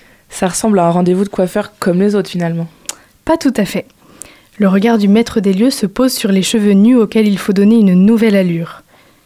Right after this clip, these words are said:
Speaker 2: L'étude est souriante, des mains larges aux doigts arrondis glissent sur les boucles, soupèsent le volume, estiment la taille. L'invité, lui, contemple les peintures et les reproductions disposées le long des murs.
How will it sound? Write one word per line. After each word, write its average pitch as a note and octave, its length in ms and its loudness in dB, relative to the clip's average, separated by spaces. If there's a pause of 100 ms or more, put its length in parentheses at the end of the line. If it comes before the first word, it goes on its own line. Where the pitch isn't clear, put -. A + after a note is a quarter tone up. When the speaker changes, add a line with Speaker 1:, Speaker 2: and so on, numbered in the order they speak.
(180)
Speaker 2:
L'étude G3 340 -2
est E3+ 60 -2
souriante, G3 680 0 (380)
des G#3 100 0
mains G#3 200 2
larges G#3+ 380 2
aux G3 40 0
doigts G3 240 0
arrondis G#3+ 640 2
glissent C4 320 0
sur A#3 160 0
les A3 100 2
boucles, G3 320 -2
soupèsent A#3 460 -2
le G#3+ 80 2
volume, G3+ 540 2
estiment A#3 400 0
la A3 100 2
taille. F#3+ 400 -2 (580)
L'invité, F#3+ 460 0
lui, A#3+ 280 2 (120)
contemple B3+ 480 0
les F3+ 140 0
peintures A#3 420 -2
et F#3+ 80 0
les F3+ 100 0
reproductions G3+ 720 -2 (120)
disposées G#3 560 -2
le G3+ 120 2
long G#3 120 4
des G3+ 160 2
murs. E3 380 -4